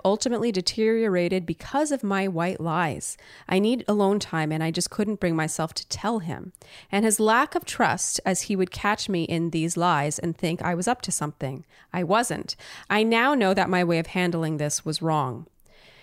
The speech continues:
Fast forward four years. I had one further relationship for two years, which was very unhealthy.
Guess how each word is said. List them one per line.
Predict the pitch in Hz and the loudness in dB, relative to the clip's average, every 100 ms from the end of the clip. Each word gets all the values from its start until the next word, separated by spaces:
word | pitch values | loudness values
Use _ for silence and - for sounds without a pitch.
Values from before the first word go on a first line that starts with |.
| - | -20
Fast | - 262 339 - | 0 4 4 2
forward | - 247 247 247 | 4 6 6 4
four | - 202 | 2 2
years. | 196 175 170 - 151 - | 4 2 2 0 -6 -2
I | 180 | 0
had | 180 185 | 2 0
one | 170 202 269 | 2 2 2
further | - 240 233 | 0 0 2
relationship | 240 220 170 - 185 185 | 2 2 0 -2 -2 -4
for | - | -4
two | 170 - 202 | -4 -2 -2
years, | 180 156 156 | 0 0 0
which | 170 165 | -4 -4
was | 170 156 | -4 0
very | 175 185 202 | 2 2 0
unhealthy. | 175 165 175 170 - 151 147 | -2 -2 -2 -2 -4 -6 -6